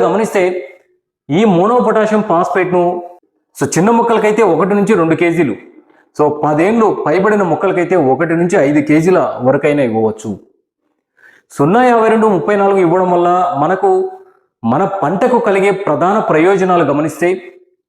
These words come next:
చూడండి, కాయ స్వీట్‌నెస్ పెరుగుతుంది. మనకి ఏదైతే బత్తాయి కాయలో జ్యూస్తో పాటు షుగర్ కంటెంట్ పెరుగుతుంది, తీయదనం పెరుగుతుంది, కాయ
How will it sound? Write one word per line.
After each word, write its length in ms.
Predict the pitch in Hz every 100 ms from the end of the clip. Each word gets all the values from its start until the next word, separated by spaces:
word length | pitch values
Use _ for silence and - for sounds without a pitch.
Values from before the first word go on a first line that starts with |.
| _ -
చూడండి, 260 | 143 98 - - - _ _ _ -
కాయ 300 | 160 - 233 220 196 196 - -
స్వీట్‌నెస్ 500 | - 233 247 240 - 156
పెరుగుతుంది. 480 | 151 143 127 98 - _ _ _ _ _ _ _ _ _ 110
మనకి 200 | 127 135 147
ఏదైతే 260 | 190 220 208 -
బత్తాయి 440 | - - 208 220 220
కాయలో 300 | 202 202 202 165 104
జ్యూస్తో 420 | 131 214 208 226 208
పాటు 260 | 185 175 180 190 -
షుగర్ 260 | 139 202 202
కంటెంట్ 280 | 180 165 170 147
పెరుగుతుంది, 500 | 139 135 139 131 143 165 - _ _ 156
తీయదనం 440 | 185 226 220 190 139
పెరుగుతుంది, 480 | 127 127 123 98 104 _ _ _ _ -
కాయ 180 | 156